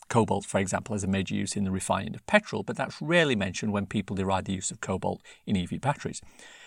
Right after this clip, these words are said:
There is some legitimate concern about where a lot of the minerals are coming from for E V manufacturing, which brings us to the concept of agro-mining.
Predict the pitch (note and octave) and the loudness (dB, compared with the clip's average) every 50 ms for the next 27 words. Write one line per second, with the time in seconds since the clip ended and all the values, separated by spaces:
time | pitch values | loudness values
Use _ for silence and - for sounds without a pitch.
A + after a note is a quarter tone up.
0 | - - - - - - C#3 C#3 C#3+ - - - - F3 F#3 G3 G3 G3 F#3+ C#3+ | -20 -20 -20 -10 -2 4 6 6 6 6 6 6 8 8 8 8 8 8 6 6
1 | A2 - D3+ D3+ - - - F3 - - D#3+ - - - G2 F#2+ F#2+ - G#2 G2+ | 6 4 2 2 2 2 0 0 0 0 2 2 4 4 4 4 4 4 4 4
2 | - - G#2 G2 G2+ G2+ G2+ A2+ - - - B2 B2 A2+ G#2+ F#2+ F#2+ F#2+ F#2+ - | 4 4 2 4 4 4 4 4 2 0 0 0 2 4 4 4 4 2 0 -2
3 | G2+ - - F#2+ G2 F#2 - - - F#2+ F#2 - - A2 G#2 G#2 - G#2 F#2+ F2+ | -2 -2 0 0 0 -2 -4 -6 -8 -8 -6 -2 2 4 4 4 2 0 -2 -2
4 | - - - A#2+ - - - - - - - - - - _ _ _ _ - _ | -4 -6 -8 -8 -8 -4 -2 -2 -2 -2 -4 -10 -12 -12 _ _ _ _ -20 _
5 | _ _ _ - - _ - F3 F3 - - E3 D#3 C3+ C3+ B2+ - - - F3 | _ _ _ -20 -18 _ 4 4 4 6 6 6 6 4 2 0 0 0 0 0
6 | - - A#2+ G#2+ - - F2+ - - - _ _ _ _ _ _ - - C3 - | 4 4 4 4 4 2 0 0 -2 -10 _ _ _ _ _ _ -6 -6 -6 -6
7 | - _ _ _ - D3+ E3 C#3+ A#2 A2 F#2+ F2+ - - - - - - - - | -6 _ _ _ 2 2 2 4 4 4 4 4 2 0 -4 -6 -6 -8 -8 -10